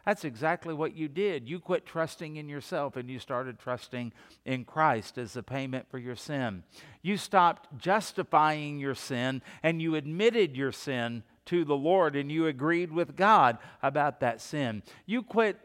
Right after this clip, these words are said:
thinking that you could do better and that you could make something work out, and you realized there was only one sacrifice that was acceptable to God,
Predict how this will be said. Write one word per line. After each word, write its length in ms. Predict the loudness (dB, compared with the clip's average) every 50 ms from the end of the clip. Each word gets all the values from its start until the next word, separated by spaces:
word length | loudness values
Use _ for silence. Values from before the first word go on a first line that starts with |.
| -10 _
thinking 460 | -2 -2 -2 -2 0 0 -2 0 2 2
that 180 | 2 0 2
you 200 | 0 -2 -2 -2
could 260 | 0 0 0 0 0 0
do 200 | -2 -2 -2 0
better 440 | 2 2 4 4 4 4 4 2
and 140 | 2 0 0
that 120 | -4 -4 -2
you 180 | -2 -2 -2
could 200 | 0 0 -2 0
make 280 | 0 0 -2 -2 -2 -4
something 420 | -4 -4 -4 -4 -4 -4 -4 -4
work 300 | -2 -2 -2 -2 -2 0
out, 340 | 4 6 6 6 4 2 -4 -14 -16 -6
and 180 | -4 -4 -2 -2
you 80 | 0
realized 680 | 0 2 2 4 4 4 4 4 4 2 -2 -6 -8 -8
there 100 | -8 -6
was 160 | -6 -6 -6
only 300 | -6 -8 -6 -6 -6 -6
one 260 | -4 -4 -6 -6 -8
sacrifice 800 | -8 -4 -2 -2 -2 -2 -4 -6 -6 -4 -2 -2 -2 -2 -4 -8
that 80 | -10 -12
was 180 | -12 -10 -10 -10
acceptable 680 | -12 -12 -8 -6 -4 -4 -4 _ -8 -6 -4 -4 -4
to 80 | -6 -4
God, 440 | 2 4 6 6 8 6 6 4